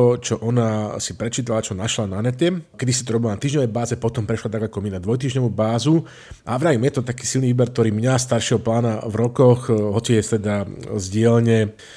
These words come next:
kurátorky de facto, e, mladej dámy Valentíny Kaspar Rasputinskej, vždycky, e, zaujme.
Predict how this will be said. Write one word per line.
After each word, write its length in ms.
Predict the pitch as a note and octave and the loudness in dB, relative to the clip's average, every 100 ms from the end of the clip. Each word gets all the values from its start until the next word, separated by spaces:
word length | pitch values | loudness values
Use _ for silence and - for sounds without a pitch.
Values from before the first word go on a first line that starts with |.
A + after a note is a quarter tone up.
| - _ | -20 _
kurátorky 580 | B2+ B2+ B2 A2 G2 | 2 4 4 0 0
de 120 | G#2+ G#2 | -2 -2
facto, 420 | G#2+ G#2 - A2 | -2 -6 -2 -2
e, 180 | G#2 G#2 - G#2+ A#2 - A1+ - - | 0 -4 -6 -6 -6 -6 -6 -8 -8
mladej 400 | A2+ A2+ B2 A2 | -2 2 2 4
dámy 400 | A#2+ - A#2+ A2 - - - | 2 2 -2 -4 -6 -20 -8
Valentíny 460 | B2+ B2 B2 B2 A#2 | -2 -2 0 -2 -2
Kaspar 320 | A2+ A2 A2 | -4 -4 -4
Rasputinskej, 560 | G#2+ B2 B2 A2+ - | -4 -4 -4 -4 -2
vždycky, 380 | G2+ C3+ - C3+ | 0 -2 0 2
e, 80 | A2+ A#2 - A#2 | 2 0 -8 -6
zaujme. 800 | G#2+ A#2+ B2+ C#3+ C#3+ C#3+ E3+ E3+ | 0 2 2 2 2 4 4 2